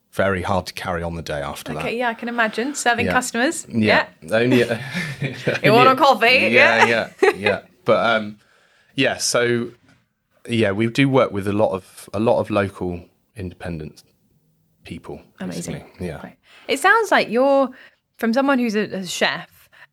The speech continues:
Speaker 2: and someone who hasn't really worked in, I guess, what you class as retail
Speaker 1: Mm.
Speaker 2: before, you've actually, you seem to be really enjoying it.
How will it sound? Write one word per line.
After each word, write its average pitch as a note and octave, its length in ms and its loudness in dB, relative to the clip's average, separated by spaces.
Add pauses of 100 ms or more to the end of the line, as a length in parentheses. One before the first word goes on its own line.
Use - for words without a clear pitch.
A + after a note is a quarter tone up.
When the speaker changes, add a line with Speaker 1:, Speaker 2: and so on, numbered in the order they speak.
(120)
Speaker 2:
and F3+ 220 -4
someone F#3 200 -4
who F3+ 120 -2
hasn't F#3 400 -4
really F3+ 220 -2
worked F3 360 -2
in, F3+ 80 -4
I E3 60 -2
guess, E3+ 200 -12 (220)
what - 160 -14
you D3+ 80 -14
class D#3+ 240 -8
as D#3 100 -12
retail F#3 680 -4
Speaker 1:
Mm. G#3 220 2
Speaker 2:
before, D#3 360 -2 (380)
you've A3 120 -2
actually, - 320 -4 (280)
you A3 140 -4
seem F#4+ 260 2
to - 160 -18
be E4 120 -2
really D#4 220 -2
enjoying B3 560 0
it. - 380 -8